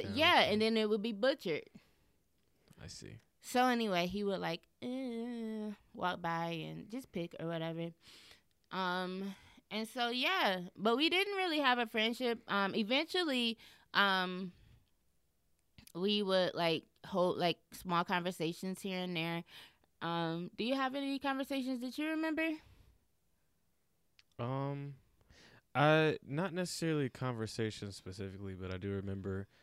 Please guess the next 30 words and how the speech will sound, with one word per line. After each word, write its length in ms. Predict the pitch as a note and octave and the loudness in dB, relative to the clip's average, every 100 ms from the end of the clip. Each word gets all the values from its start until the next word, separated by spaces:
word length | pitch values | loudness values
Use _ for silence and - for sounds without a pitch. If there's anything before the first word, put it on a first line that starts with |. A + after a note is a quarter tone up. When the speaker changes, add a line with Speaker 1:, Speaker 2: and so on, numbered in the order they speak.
| _ _ - | _ _ -4
Speaker 1:
a 40 | |
couple 200 | A2 G#2+ | -4 -2
moments, 640 | G2 F#2+ G2 F2+ - - | -4 -2 -4 -6 -10 -10
like, 260 | G2 F#2 F#2+ - | -6 -4 -6 -6
where 160 | F#2 | -4
I 80 | F#2+ | -2
would 180 | F#2+ F2+ | -2 -2
walk 220 | G2 G2 - | -2 -2 -4
by 220 | G2 F#2 | -4 -4
and 120 | F#2+ F#2+ | -4 -4
you'd 160 | F#2+ | -6
be 120 | F#2+ | -6
reading, 400 | F#2 G2 G2+ A2+ - _ _ _ _ _ _ - | -6 -4 -4 -4 -8 _ _ _ _ _ _ -8
and 120 | F#2+ | -4
I 80 | F2+ | -4
would 120 | F#2+ | -4
just 180 | F#2 F2+ | -6 -6
say 140 | F#2+ | -4
something 280 | F#2 F#2+ - | -4 -6 -8
smart 480 | - - F2 F#2 - | -12 -8 -6 -6 -8
as 160 | - F#2 | -8 -6
I'm 80 | F#2+ | -4
walking 280 | F#2+ F#2+ F#2+ | -4 -4 -6
out 120 | F#2+ | -6
the 80 | G2 | -6
door. 320 | F#2+ G2 G#2 - | -4 -4 -6 -10
Speaker 2:
See 120 | - | -4
what 100 | F#3+ | -2
I 60 | F3 | -2
mean? 280 | F3+ F#3 | -2 -4